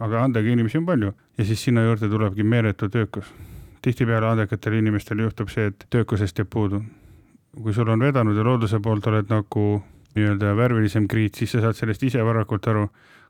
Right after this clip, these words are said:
Kui seda alati ei juhtu, siis on tähtis, et sul oleks ümber inimesed, kes oskaksid sind suunata.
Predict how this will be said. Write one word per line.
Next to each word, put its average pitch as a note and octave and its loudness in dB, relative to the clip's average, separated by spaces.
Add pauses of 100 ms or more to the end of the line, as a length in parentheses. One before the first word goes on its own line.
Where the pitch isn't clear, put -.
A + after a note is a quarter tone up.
Kui G#2+ 0
seda A#2 0
alati A#2 0
ei D3 4
juhtu, A#2 0 (240)
siis A#2 0
on A2 2
tähtis, A#2 -2
et G#2 -2
sul A2 0
oleks G#2+ 0
ümber A2+ 2
inimesed, G#2+ 0
kes - -6
oskaksid A2+ -4
sind A#2 -4
suunata. A2+ -2